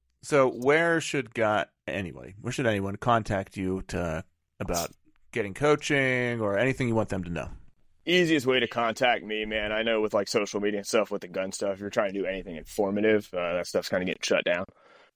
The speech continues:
Speaker 2: Um, but you can reach me through my website, four one two firearms training dot com.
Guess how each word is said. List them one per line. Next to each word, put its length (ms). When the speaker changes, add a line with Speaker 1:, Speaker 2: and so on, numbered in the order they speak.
Speaker 2:
Um, 320
but 120
you 100
can 140
reach 220
me 80
through 120
my 120
website, 500
four 220
one 140
two 180
firearms 500
training 360
dot 200
com. 300